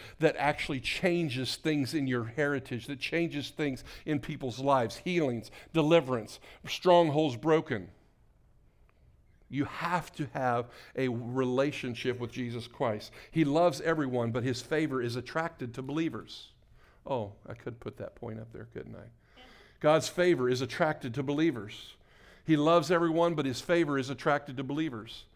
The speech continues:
You must be a believer to walk in this kind of favor. Everybody say, "I must be a believer to walk in this kind of favor."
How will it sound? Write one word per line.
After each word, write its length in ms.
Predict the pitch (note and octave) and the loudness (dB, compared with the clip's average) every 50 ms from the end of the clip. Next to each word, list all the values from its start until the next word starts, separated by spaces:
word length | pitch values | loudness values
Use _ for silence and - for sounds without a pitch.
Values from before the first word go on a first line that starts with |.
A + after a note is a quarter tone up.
| - - - - - _ - | -20 -20 -20 -20 -20 _ -2
You 120 | - D3 D3 | 0 2 4
must 360 | C#3 C#3+ D#3 D#3+ D#3+ - D#3 | 6 4 4 2 0 -2 -2
be 80 | D#3+ | 0
a 80 | E3 D#3 | 0 2
believer 480 | D3+ E3 D#3+ D#3+ E3 F3+ D#3 C3+ C3 A#2 | 2 2 2 2 2 2 2 0 -4 -4
to 140 | - C#3 | -4 -4
walk 420 | B2+ B2+ C#3 D3 C#3 F3 F#3 - - | -4 0 2 2 2 2 0 -2 -4
in 200 | D#3 C#3+ B2+ B2 | -2 -2 0 0
this 200 | C3+ C3 - - | -2 -2 -4 -8
kind 340 | - - C#3+ B2+ B2 B2 A#2+ | -6 -4 -2 -2 -2 -2 -4
of 120 | A2+ A2+ | -6 -4
favor. 340 | - B2+ A#2 A2 G#2 G#2 G#2+ | -2 0 0 0 -2 -4 -6
Everybody 320 | A2+ C3 C#3 C#3+ C#3+ C#3+ | -6 -4 -2 0 0 0
say, 340 | C3+ - - D3 C3+ B2+ B2 - - - - | -2 -2 0 0 2 0 0 -4 -10 -6 0
"I 140 | C3+ C#3 C3+ | 2 4 4
must 340 | C#3+ D3+ E3 E3+ - - D3+ | 6 6 4 4 2 0 -2
be 120 | D#3+ D#3 | 2 2
a 60 | D3+ C#3 | 4 4
believer 460 | D3 D3+ D#3 E3+ F3 E3 C#3 C#3 C3+ | 4 4 4 6 6 6 4 2 0
to 140 | - - D3 | 0 -2 2
walk 320 | C3 C3+ C#3+ C#3+ C#3+ - | 4 6 4 4 4 0
in 100 | D3 C#3 | -2 0
this 180 | C#3 C#3 - - | -2 -2 -4 -4
kind 300 | - - C#3+ C#3 C3+ C#3 | -2 0 2 2 2 0
of 80 | A#2+ | 0
favor." 460 | - D3+ D3 D3+ C#3+ A#2 G#2 G#2 G#2+ | 2 2 2 2 2 0 -4 -10 -12